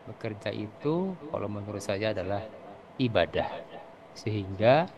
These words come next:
kita harus bisa meningkatkan kinerja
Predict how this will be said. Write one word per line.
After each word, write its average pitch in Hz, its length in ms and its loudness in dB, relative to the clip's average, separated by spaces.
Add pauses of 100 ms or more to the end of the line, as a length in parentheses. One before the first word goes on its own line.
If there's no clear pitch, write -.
(500)
kita 113 240 0
harus 113 400 6
bisa 110 320 2
meningkatkan 113 880 4 (1900)
kinerja 135 560 10